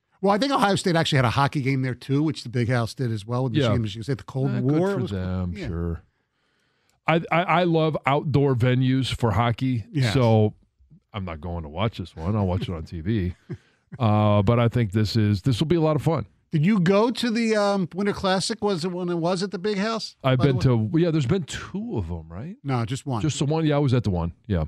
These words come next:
Speaker 1: Oh,
Speaker 2: Yeah,
Speaker 1: no,
Speaker 2: I
Speaker 1: was
Speaker 2: still got
Speaker 1: it,
Speaker 2: my ticket.
Speaker 1: that was New Year's
Speaker 2: That was the
Speaker 1: Day.
Speaker 2: day they actually gave out tickets. Yeah.
Speaker 1: <laughs> That was New Year's Day.
Speaker 2: Mm-hmm.
Speaker 1: That was, uh, on, the weather there was just, I didn't go, but it was frightful, basically.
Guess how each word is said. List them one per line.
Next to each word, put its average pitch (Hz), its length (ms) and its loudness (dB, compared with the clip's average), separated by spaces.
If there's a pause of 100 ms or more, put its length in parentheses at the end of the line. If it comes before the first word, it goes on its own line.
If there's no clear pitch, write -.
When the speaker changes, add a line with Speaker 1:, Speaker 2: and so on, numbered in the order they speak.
(220)
Speaker 1:
Oh, 123 200 2
Speaker 2:
Yeah, 101 80 4
Speaker 1:
no, 90 60 4
Speaker 2:
I - 20 -2
Speaker 1:
was - 140 2
Speaker 2:
still 190 120 2
got 147 60 0
Speaker 1:
it, 131 40 -2
Speaker 2:
my 113 80 2
ticket. 110 280 0
Speaker 1:
that 156 80 -12
was 135 100 -4
New 156 80 2
Year's 156 180 4
Speaker 2:
That 151 80 4
was 160 80 6
the 175 100 4
Speaker 1:
Day. 127 60 4
Speaker 2:
day 165 140 2
they 156 40 0
actually 143 220 -2
gave 123 200 0
out 131 200 -2
tickets. - 400 -8 (260)
Yeah. 101 120 -6 (120)
Speaker 1:
<laughs> 233 120 0 (500)
That 175 100 2
was 156 120 2
New 180 80 4
Year's 160 280 4
Day. 139 440 2
Speaker 2:
Mm-hmm. 98 200 -8 (560)
Speaker 1:
That 170 120 0
was, 113 280 -4
uh, 104 260 -16
on, 156 200 -6
the 139 100 -6
weather 127 360 0
there 98 280 -10
was 101 240 -16
just, - 300 -20 (380)
I 143 100 -8
didn't 127 180 0
go, 117 240 -2
but 113 120 -4
it 110 60 -8
was 101 360 -16
frightful, 110 560 -10
basically. 101 640 -18